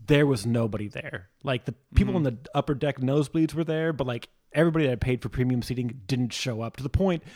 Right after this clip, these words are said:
Speaker 1: I went with my friend Mike 'cause I was back visiting for Christmas. So I was like, "Hey, we should, we should hang out. We haven't seen each other since we were in elementary school. Let's hang out." Uh,
Speaker 2: Mm-hmm.
Speaker 1: we got these really cool, like, really good tickets, like, maybe thirtieth row. So pretty good. And, uh,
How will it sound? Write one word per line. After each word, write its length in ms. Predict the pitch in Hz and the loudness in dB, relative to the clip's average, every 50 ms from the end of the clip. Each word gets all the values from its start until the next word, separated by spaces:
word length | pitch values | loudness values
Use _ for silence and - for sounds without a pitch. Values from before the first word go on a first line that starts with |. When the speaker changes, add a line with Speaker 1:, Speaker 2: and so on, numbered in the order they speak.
| - - - - - | -20 -20 -16 -2 2
Speaker 1:
I 80 | 143 | 4
went 120 | 156 175 180 | 4 4 2
with 80 | 160 151 | 2 2
my 80 | 147 | 0
friend 280 | 131 - 151 139 127 117 | 0 2 0 2 2 2
Mike 320 | 117 123 120 120 120 - - | 0 0 0 -2 -4 -4 -8
'cause 120 | - - | -4 -2
I 80 | 123 127 | 0 0
was 120 | 127 113 - | 0 -2 0
back 280 | - 139 127 131 - - | 0 0 0 0 -2 0
visiting 380 | 120 135 131 120 117 127 120 | 2 2 2 2 -2 -4 -6
for 100 | - 117 | -6 -8
Christmas. 460 | - - 123 117 - - 120 113 104 | -6 -4 -4 -4 -4 -4 -6 -6 -6
So 160 | - - 127 113 | -6 -4 -4 -4
I 40 | 110 | -4
was 80 | 110 110 | -6 -8
like, 140 | 120 - 120 | -10 -8 -4
"Hey, 160 | 143 165 147 | -4 -2 -2
we 80 | 139 | -2
should, 260 | 135 - 123 120 135 - - | -4 -6 -10 -12 -14 -10 -10
we 80 | 131 | -10
should 120 | 117 120 110 | -8 -8 -6
hang 200 | 110 120 117 117 | -6 -4 -4 -4
out. 220 | 117 117 117 117 | -4 -4 -4 -4
We 60 | 127 127 | -6 -6
haven't 100 | 117 113 | -6 -6
seen 160 | - 127 123 | -6 -6 -6
each 100 | 110 - | -4 -4
other 140 | 123 117 107 | -4 -6 -6
since 160 | 104 101 - | -8 -8 -8
we 80 | 120 113 | -8 -6
were 80 | 110 | -6
in 60 | 110 | -6
elementary 280 | 113 113 113 117 110 110 | -6 -6 -6 -6 -8 -10
school. 300 | - - - 123 113 113 | -12 -10 -8 -6 -6 -4
Let's 160 | 113 120 - - | -6 -8 -8 -6
hang 200 | 120 120 110 101 | -6 -6 -4 -4
out." 220 | 104 110 113 - - - - - - - - _ | -6 -8 -10 -12 -16 -20 -20 -20 -20 -20 -18 _
Uh, 240 | 127 120 110 107 107 | -6 -4 -4 -4 -4
Speaker 2:
Mm-hmm. 200 | 104 - - - - _ _ _ | -6 -8 -14 -20 -20 _ _ _
Speaker 1:
we 80 | 135 127 | -4 -4
got 160 | 127 120 107 | -4 -4 -2
these 160 | 123 117 107 | -2 -2 -2
really 160 | 117 117 117 | 0 -2 -2
cool, 240 | - - 123 123 113 - - - | 0 0 -2 -2 -2 -6 -10 -6
like, 160 | 135 135 120 104 | -4 -4 -2 0
really 160 | 135 147 147 131 | 2 2 4 2
good 140 | 143 127 - | 2 0 0
tickets, 280 | - 165 - - - | -2 -4 -4 -6 -6
like, 120 | 120 110 - _ _ | -6 -8 -8 _ _
maybe 180 | 147 127 117 120 | 0 0 0 0
thirtieth 520 | - _ _ 139 131 123 131 131 127 - | -2 _ _ 0 0 2 2 0 0 0
row. 360 | 127 139 139 156 180 190 175 - _ | 0 2 2 2 0 -2 -4 -8 _
So 180 | _ - - 123 | _ -4 -2 0
pretty 220 | - - 214 196 156 | 2 4 4 4 4
good. 280 | 123 123 123 156 - - - - 226 - - _ _ _ - | 2 0 0 -2 -4 -8 -18 -20 -20 -20 -20 _ _ _ -6
And, 240 | - 123 123 120 117 | -4 -2 -2 0 0
uh, 280 | 117 113 110 110 107 | -2 -2 -2 -2 -4